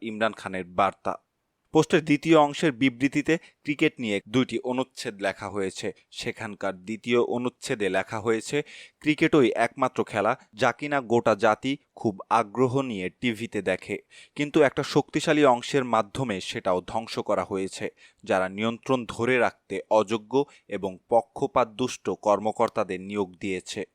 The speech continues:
পোস্টে আরও লেখা হয়েছে, "আমরা বিশ্বকাপের সেরা চার কিংবা টি টোয়েন্টি বিশ্বকাপের সেরা আটেও উঠতে পারিনি। আর গতকাল বাংলাদেশের বিপক্ষে যে লজ্জার হার দেখতে হয়েছে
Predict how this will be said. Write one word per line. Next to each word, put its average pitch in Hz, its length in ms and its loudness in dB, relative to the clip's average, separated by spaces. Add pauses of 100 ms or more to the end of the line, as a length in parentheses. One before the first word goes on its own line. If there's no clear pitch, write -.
(200)
পোস্টে 165 300 2
আরও 147 180 6
লেখা 143 340 0
হয়েছে, 156 460 -2 (260)
"আমরা 104 380 2
বিশ্বকাপের 139 720 -2
সেরা 107 420 2
চার 127 240 2
কিংবা 101 340 -2
টি 117 200 -8
টোয়েন্টি 135 300 -4
বিশ্বকাপের 117 600 -4
সেরা 98 320 -2 (100)
আটেও 104 500 -2
উঠতে 117 380 -4
পারিনি। 92 440 -2 (280)
আর 101 160 2
গতকাল 107 580 2
বাংলাদেশের 104 560 -2
বিপক্ষে 110 500 -2
যে 98 160 -4
লজ্জার 98 520 2
হার 110 260 0
দেখতে 117 360 -4
হয়েছে 120 520 -2